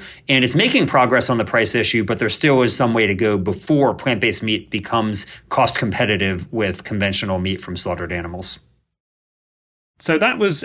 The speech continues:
Speaker 2: episode eighty-three, where we were discussing naturally meaty meat alternatives with Paul and Alison there.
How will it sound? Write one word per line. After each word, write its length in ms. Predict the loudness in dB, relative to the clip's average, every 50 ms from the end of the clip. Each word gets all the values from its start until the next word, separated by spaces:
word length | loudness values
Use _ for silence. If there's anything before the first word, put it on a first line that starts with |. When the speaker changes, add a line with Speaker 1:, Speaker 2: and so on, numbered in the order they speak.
| -2
Speaker 2:
episode 600 | -2 0 0 0 -2 0 2 2 2 2 0 0 0
eighty-three, 760 | 2 2 2 0 -2 -4 -8 -8 -8 -6 -2 0 0 2 0 0
where 160 | -2 -2 -2
we 80 | -2
were 80 | -2 -4
discussing 800 | -4 -6 -8 -6 -4 -4 -4 -4 -4 -6 -6 -6 -6 -8 -8 -10
naturally 680 | -6 -2 0 0 0 0 -4 -4 -4 -4 -2 -2 -4 -2
meaty 520 | 0 2 2 2 2 0 -2 -2 -2 -2
meat 320 | -2 -2 -2 -4 -6 -6
alternatives 840 | -4 -4 -4 -4 -2 -2 -2 -2 -2 -4 -6 -6 -8 -8 -8 -8 -8
with 280 | -8 -8 -8 -12 -14
Paul 260 | -10 -6 -4 -4 -2 -2
and 120 | -2 -2
Alison 460 | -2 -2 -2 -4 -6 -6 -8 -8 -6
there. 260 | -6 -4 -4 -4 -6